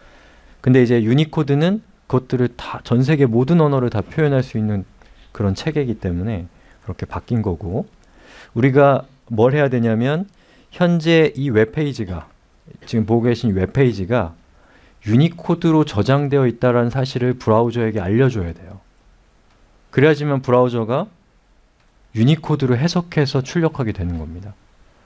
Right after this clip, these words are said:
근데 그걸 안 알려주면 브라우저는 지 마음대로 하는 거예요. 최대한 이걸 걸 하는 <laughs> 거를 선택하는 겁니다.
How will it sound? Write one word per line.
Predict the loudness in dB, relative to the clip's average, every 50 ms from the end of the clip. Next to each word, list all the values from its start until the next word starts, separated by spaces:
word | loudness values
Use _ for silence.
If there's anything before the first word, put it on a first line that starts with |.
| _ _ _ _ _ _ _ _ _ _ _ _ _
근데 | 0 2 4 4 4
그걸 | 4 2 2 2 4
안 | 4 4 4
알려주면 | 4 4 2 0 0 -2 -2 -4 -2 -2 -4 -4 -8 -10 -16 _ _ _ _ _ _
브라우저는 | 2 2 4 4 4 2 0 -2 -2 -2 -2 -2 -4 -6 -8
지 | -4 0 2
마음대로 | 4 4 4 2 2 0 0 0 -2
하는 | -2 -4 -6 -8
거예요. | -10 -12 -14 -16 -18 -20 _ _ _ _ _ _ _ _ _ -8
최대한 | -4 -2 0 2 4 4 4 4 2 2
이걸 | 0 2 4 4 4 4 4 0 -4 -20 _ _ _ _ _ _ _ 2
걸 | 2 4 4 2 0
하는 | 0 0 0 2 2
<laughs> | 2
거를 | 2 2 2 0 -2
선택하는 | -4 -4 -4 -6 -6 -4 -4 -4 -2 -2
겁니다. | -4 -6 -8 -10